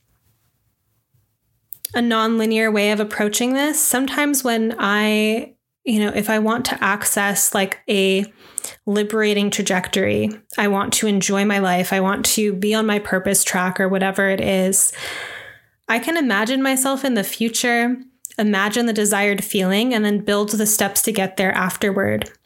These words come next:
Even with, like, problem solving, simply imagine that the problem is solved, imagine how it feels like, and then download the steps to get there. That's going to the bigger picture first.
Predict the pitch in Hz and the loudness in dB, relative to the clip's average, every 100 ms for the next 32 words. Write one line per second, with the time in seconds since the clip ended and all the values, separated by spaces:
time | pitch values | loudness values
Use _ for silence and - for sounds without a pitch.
0 | _ _ - - - 254 262 277 240 254 | _ _ -18 -18 -6 -4 0 0 -2 -2
1 | 202 202 - 196 196 202 208 185 185 175 | -2 -4 -2 -2 0 0 0 0 0 -2
2 | 208 214 - _ _ _ _ _ - - | -2 -2 -6 _ _ _ _ _ -4 -2
3 | 202 208 202 196 185 185 190 185 180 180 | 0 0 2 2 2 2 2 2 2 -2
4 | - 185 180 180 180 - 180 180 180 190 | -2 -2 0 0 2 2 0 0 -2 -2
5 | 262 202 190 196 196 190 190 - 214 202 | -2 0 0 0 0 0 -2 -2 -2 0
6 | 202 190 185 190 - - - - 233 226 | 0 0 0 -2 -6 -8 -8 -2 0 2
7 | 214 208 208 220 214 196 180 - - 196 | 0 2 2 2 2 0 -2 -2 0 0
8 | 190 - 214 196 185 208 202 214 214 - | 0 0 0 0 0 0 0 0 -4 -14
9 | _ _ _ _ _ _ - - 226 226 | _ _ _ _ _ _ -12 -2 -2 0
10 | - 247 247 233 220 214 202 214 214 208 | 0 0 0 -2 -2 0 0 0 0 0
11 | 214 202 - 208 294 - - - | -2 -2 0 0 0 0 0 -2